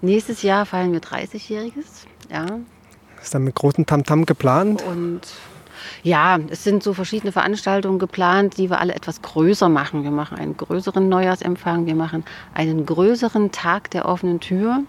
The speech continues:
Speaker 2: Mhm.
Speaker 1: im Mai.
Speaker 2: Mhm.
Speaker 1: Ähm, in Klammern mal gucken, wie die Situation dann ist.
Speaker 2: Das steht wahrscheinlich un-, hinter
Speaker 1: Ja.
Speaker 2: allem jetzt zur Zeit, ja.
Speaker 1: Aber,
Speaker 2: Aber
Speaker 1: ähm, zumindest planen wir erstmal und gucken, was wir unter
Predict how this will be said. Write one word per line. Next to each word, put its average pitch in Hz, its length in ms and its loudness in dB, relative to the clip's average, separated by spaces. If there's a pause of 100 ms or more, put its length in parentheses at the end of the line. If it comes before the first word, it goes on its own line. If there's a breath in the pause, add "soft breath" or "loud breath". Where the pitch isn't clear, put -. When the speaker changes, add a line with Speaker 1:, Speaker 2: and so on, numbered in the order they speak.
(160)
Speaker 2:
Mhm. 160 200 -10
Speaker 1:
im 175 180 4
Mai. 190 380 4 (680 loud breath)
Speaker 2:
Mhm. 180 120 -12
Speaker 1:
Ähm, 190 640 2 (1080)
in 180 160 2
Klammern 202 400 2
mal 175 160 2
gucken, 208 240 0
wie 190 80 0
die 190 100 -4
Situation 180 600 -4
dann 208 180 2
ist. 226 240 -4 (120)
Speaker 2:
Das - 300 2
steht 165 320 4
wahrscheinlich 147 480 4
un-, 151 140 4
hinter 165 260 4
Speaker 1:
Ja. 143 60 4
Speaker 2:
allem 151 280 8
jetzt 143 180 4
zur 135 120 2
Zeit, 131 300 2
ja. 127 220 2
Speaker 1:
Aber, 170 380 0
Speaker 2:
Aber 165 400 0
Speaker 1:
ähm, 165 240 2
zumindest 170 460 0
planen 170 300 2
wir 180 80 2
erstmal 170 360 0
und 170 80 -2
gucken, 170 600 2
was - 240 -6
wir 165 180 0
unter 160 460 0